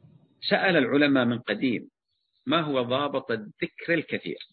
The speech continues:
يعني إذا أردت أن أصل إلى هذه المرحلة، مرحلة أن أكون من الذاكرين الله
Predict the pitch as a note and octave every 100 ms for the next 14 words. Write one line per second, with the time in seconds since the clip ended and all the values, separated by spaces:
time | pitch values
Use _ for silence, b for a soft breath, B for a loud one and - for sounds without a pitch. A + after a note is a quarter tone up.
0 | _ _ - - G2 A#2 B2 A#2+ - D3
1 | D#3+ - - _ B - A#2 A#2+ - -
2 | A#2 G#2+ G#2 F#2+ A#2+ A2+ A2 A2 G#2+ -
3 | D#2+ A#2 A2 - G#2+ G#2+ _ _ _ _
4 | - G2+ - - B2 A2 G#2+ G#2 F#2+ G#2
5 | G2+ - A2 A2+ G#2+ G#2 A2+ G2+